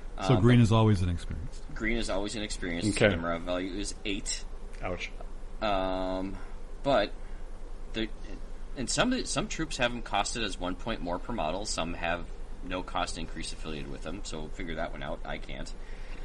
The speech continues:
Speaker 2: Uh, the
Speaker 3: Yep.
Speaker 2: first time they suffer a casualty, not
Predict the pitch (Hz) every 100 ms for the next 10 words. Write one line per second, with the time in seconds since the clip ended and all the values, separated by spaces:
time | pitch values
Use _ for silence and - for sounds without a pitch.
0 | - - - 104 104 104 147 139 147 131
1 | 117 107 107 - 110 123 - 92 90 -
2 | - 131 139 135 85 - 87 120 160 -
3 | - - - - - - - - - -
4 | - - - - 92